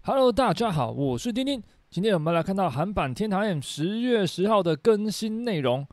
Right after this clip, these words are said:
那这一周的更新内容其实有蛮多细节的，我们一起来看一下。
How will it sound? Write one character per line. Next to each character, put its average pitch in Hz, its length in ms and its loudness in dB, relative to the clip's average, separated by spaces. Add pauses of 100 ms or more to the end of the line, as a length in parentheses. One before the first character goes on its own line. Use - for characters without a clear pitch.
(380)
那 185 100 -2
这 240 140 0
一 240 80 0
周 226 160 2
的 208 140 2
更 196 280 2
新 196 300 -4
内 202 160 -2
容 131 240 -2
其 135 160 -6
实 135 220 -4
有 123 120 0
蛮 117 240 -6
多 190 160 2
细 190 200 -4
节 120 160 -4
的， 120 120 -4
我 120 80 -6
们 120 140 -6
一 - 20 -2
起 - 120 -6
来 113 100 -4
看 196 180 -2
一 156 60 -2
下。 196 180 -2